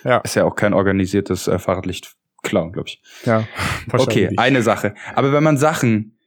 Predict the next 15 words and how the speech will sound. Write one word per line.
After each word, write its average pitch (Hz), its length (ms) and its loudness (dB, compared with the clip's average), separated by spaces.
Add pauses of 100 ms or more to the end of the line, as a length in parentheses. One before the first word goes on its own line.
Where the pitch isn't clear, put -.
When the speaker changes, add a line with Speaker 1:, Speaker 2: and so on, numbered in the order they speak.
(300)
Speaker 2:
klaut 113 400 2
von 131 320 -2
einem 131 220 2
We-, 117 160 -2
im 139 280 2
Wert 135 200 0
vom 127 200 0
Zehner 147 440 2
oder 104 160 2
so, 98 320 -2 (960)
sind 151 240 0
das 156 180 2
für 147 140 0
mich 170 440 0
einfach 143 540 2